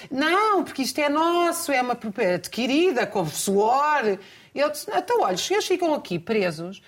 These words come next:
Quando mudarem de ideias, batam três vezes à porta que nós soltamos. E a partir de agora, isto é do Serviço Nacional de Saúde."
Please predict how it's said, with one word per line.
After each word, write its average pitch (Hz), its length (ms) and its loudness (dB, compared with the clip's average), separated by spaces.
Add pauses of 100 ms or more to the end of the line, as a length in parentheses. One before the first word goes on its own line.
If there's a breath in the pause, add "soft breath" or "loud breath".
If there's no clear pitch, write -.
(140)
Quando 339 180 2
mudarem 214 380 0
de 240 80 -4
ideias, 220 340 0
batam 262 320 -2
três 247 220 -4
vezes 190 220 -2
à 220 120 0
porta 247 360 -2
que 269 100 -10
nós 269 160 -6
soltamos. 302 640 -6
E 349 60 -2
a 339 60 -2
partir 302 280 -4
de 254 60 -2
agora, 175 420 -2 (140)
isto - 180 -8
é 330 60 0
do - 80 -6
Serviço 294 380 -6
Nacional 277 340 -6
de - 60 -12
Saúde." 285 360 -6